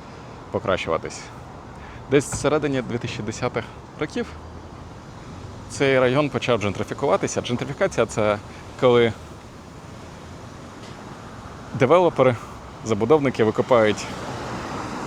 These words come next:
е, в бідних районах землю і починають будувати отакі нові будинки, типу хмарочосів.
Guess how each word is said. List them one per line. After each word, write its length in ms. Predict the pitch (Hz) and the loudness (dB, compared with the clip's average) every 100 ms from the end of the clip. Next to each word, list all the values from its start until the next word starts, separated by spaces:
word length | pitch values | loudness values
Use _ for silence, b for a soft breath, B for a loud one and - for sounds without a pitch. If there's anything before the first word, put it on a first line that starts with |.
| - | -2
е, 320 | 117 101 98 104 - - - - - - - - - | 2 4 4 4 -2 -8 -8 -8 -8 -8 -10 -10 -6
в 40 | 113 | 0
бідних 280 | 117 110 | 2 2
районах 360 | 104 113 110 101 - - - - - - - | 4 4 4 2 -2 -12 -12 -12 -12 -12 -6
землю 300 | 127 208 117 - - - | 0 4 4 0 -6 -4
і 60 | |
починають 380 | 117 - 165 143 | 0 2 4 2
будувати 520 | 110 117 127 135 110 101 - - - - - - - - - - | 2 2 4 4 2 -2 -12 -14 -14 -14 -14 -14 -14 -14 -14 -8
отакі 380 | 113 131 - 131 - - | -4 -4 -2 -4 -4 -2
нові 200 | 123 120 | 2 4
будинки, 440 | 113 131 175 - 95 - - | 4 2 0 0 -2 -6 -8
типу 180 | 113 110 | -4 -2
хмарочосів. 560 | - 110 113 143 139 | 0 2 4 2 0